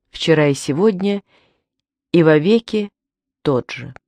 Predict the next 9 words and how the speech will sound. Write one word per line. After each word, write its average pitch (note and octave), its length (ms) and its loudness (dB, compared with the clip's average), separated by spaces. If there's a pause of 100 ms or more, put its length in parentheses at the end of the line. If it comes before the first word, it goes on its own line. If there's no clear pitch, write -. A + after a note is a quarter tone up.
(880)
И E3+ 60 -2
сила D#3 320 0
церкви A3+ 420 -2
не G3 140 0
в - 80 -8
прошлом, C3+ 460 0
настоящем F3 920 -2 (400)
или F#3+ 180 0
будущем, C3 760 -8